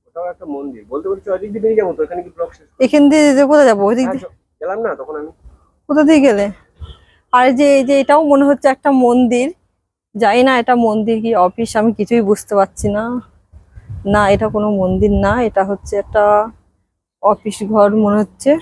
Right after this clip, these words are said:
Speaker 2: তো চলো আমরা এইগুলো দেখাই এবার ঘুরিয়ে। হ্যাঁ, এখানেও ঠাকুর আছে রাখা।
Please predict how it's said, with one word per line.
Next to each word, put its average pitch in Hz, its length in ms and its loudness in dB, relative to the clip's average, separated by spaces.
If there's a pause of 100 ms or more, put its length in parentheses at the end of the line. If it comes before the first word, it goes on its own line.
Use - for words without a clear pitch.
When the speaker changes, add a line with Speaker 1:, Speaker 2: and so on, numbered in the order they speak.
(1300)
Speaker 2:
তো 294 80 4
চলো 269 320 2
আমরা 262 340 4 (240)
এইগুলো 247 340 2
দেখাই 240 400 0
এবার 240 200 2
ঘুরিয়ে। 233 360 -4 (2500)
হ্যাঁ, 247 160 2
এখানেও 285 340 2
ঠাকুর 269 360 -2
আছে 220 300 0
রাখা। 196 300 -6